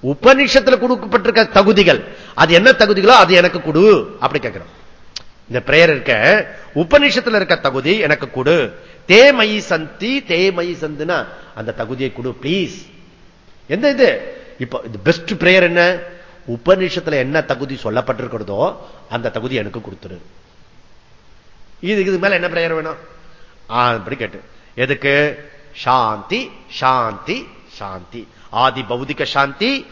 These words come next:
ஆதி தெய்வீக சாந்தி, ஆத்-, ஆத்மிக சாந்தி. ஃபர்ஸ்ட் பர்சன், செகண்ட் பர்சன், தேர்ட் பர்சன். ஓகே,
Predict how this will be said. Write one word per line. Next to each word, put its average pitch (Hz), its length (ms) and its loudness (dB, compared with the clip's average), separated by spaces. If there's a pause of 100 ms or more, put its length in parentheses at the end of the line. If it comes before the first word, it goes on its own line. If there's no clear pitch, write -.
(160)
ஆதி 135 300 0
தெய்வீக 170 400 -2
சாந்தி, 151 560 -2 (300)
ஆத்-, 156 340 2
ஆத்மிக 185 500 0
சாந்தி. 127 680 -6 (1000)
ஃபர்ஸ்ட் - 260 -6
பர்சன், 196 400 -6 (320)
செகண்ட் 190 240 -4
பர்சன், 233 440 -4 (280)
தேர்ட் 294 220 6
பர்சன். 131 360 -4 (1400)
ஓகே, 107 380 -6